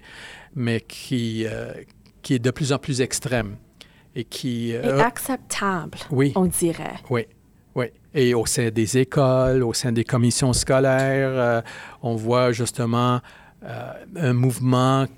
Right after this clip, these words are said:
Speaker 1: qui parle de pré-, de protéger les droits des parents, mais en, dans le fond, c'est un, un écran de fumée pour justifier un discours, euh, euh, discriminatoire.
Speaker 2: Et c'est pas les élèves qui veulent ça.
Speaker 1: Mhm.
Speaker 2: Beaucoup,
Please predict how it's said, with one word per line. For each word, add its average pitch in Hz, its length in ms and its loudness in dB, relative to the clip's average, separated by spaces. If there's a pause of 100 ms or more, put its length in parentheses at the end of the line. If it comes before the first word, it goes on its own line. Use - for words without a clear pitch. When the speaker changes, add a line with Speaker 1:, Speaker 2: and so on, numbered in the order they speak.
(120)
Speaker 1:
qui - 120 -4
parle 131 300 2
de 120 120 -2
pré-, 135 420 -2
de 120 180 2
protéger 123 560 0
les 127 160 2
droits 131 240 4
des 120 120 2
parents, 127 420 0
mais 127 160 4
en, 113 80 0
dans 110 140 0
le 107 60 -4
fond, 131 300 0
c'est - 260 -2
un, 113 240 -2
un 127 140 0
écran 120 340 2
de 110 60 -2
fumée 120 420 0
pour 123 360 0
justifier 127 680 0
un 131 180 2
discours, 120 640 0
euh, 110 200 -2 (580)
euh, 147 80 0 (100)
discriminatoire. 117 1120 -4 (600)
Speaker 2:
Et 254 80 -2
c'est 277 280 -2
pas 269 200 -2
les 311 240 2
élèves - 480 0
qui 220 180 0
veulent 190 380 -4
ça. - 320 -6 (360)
Speaker 1:
Mhm. 135 80 0
Speaker 2:
Beaucoup, 135 480 0